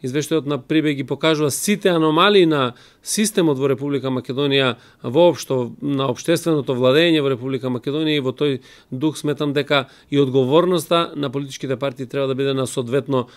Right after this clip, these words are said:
ниво, бидејќи овде не станува збор за тоа кој ќе владее со Република Македонија. Овде станува збор, а, како ќе опстане Република Македонија и што ќе добијат граѓаните на Република Македонија од целиот овој, овој процес. За нас тоа е клучното.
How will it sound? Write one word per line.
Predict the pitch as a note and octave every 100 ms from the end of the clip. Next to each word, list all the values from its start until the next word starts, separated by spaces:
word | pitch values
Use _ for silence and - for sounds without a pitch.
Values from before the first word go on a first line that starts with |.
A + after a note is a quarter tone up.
| -
ниво, | D3 C#3+ C3
бидејќи | E3 F#3 -
овде | F3 E3+
не | E3
станува | - D#3+ D3 C3+
збор | C3 C#3
за | C3
тоа | C#3 C3
кој | C#3
ќе | -
владее | B2 A#2+ A#2+
со | A2 A2+
Република | G#2 A2+ A2+ A#2
Македонија. | A2+ A2+ G2+ E2 - _ - -
Овде | D#3
станува | C3+ D3 C#3+ C3+
збор, | A#2+ D3+ E3+ - - - _
а, | C3 C3 B2+ -
како | - E3 E3
ќе | - D3+
опстане | D#3 F3 E3 D#3+
Република | D3+ D#3+ D#3+ D#3+
Македонија | D3+ D#3+ D3+ E3+ F3+ F3+ _ -
и | C3+
што | - E3+ E3
ќе | C#3
добијат | D3+ D#3 C3
граѓаните | C3 C#3 C#3 B2+
на | B2+
Република | A#2+ B2+ B2+ B2+
Македонија | B2 A2+ A#2 A#2+ B2 A#2+
од | A2+
целиот | A#2+ A2+ A2
овој, | A2 A2 - - -
овој | B2+ A#2
процес. | B2+ A2+ A2+ - - -
За | B2 C3
нас | C#3 G3 G#3 - -
тоа | F3
е | C3+
клучното. | C#3 - A#2 -